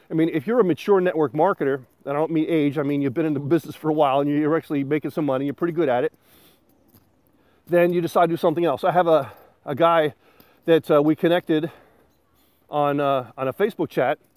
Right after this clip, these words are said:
and he was very interested in my program.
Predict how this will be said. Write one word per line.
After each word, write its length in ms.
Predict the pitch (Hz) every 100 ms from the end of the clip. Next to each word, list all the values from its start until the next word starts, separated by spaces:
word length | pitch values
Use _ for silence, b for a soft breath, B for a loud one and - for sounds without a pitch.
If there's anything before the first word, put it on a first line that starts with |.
| b b b b -
and 420 | 165 165 170 160 -
he 120 | 190
was 120 | 185
very 240 | 135 196 202
interested 420 | 180 180 170 160
in 40 |
my 100 | 156
program. 480 | 151 262 185 120 101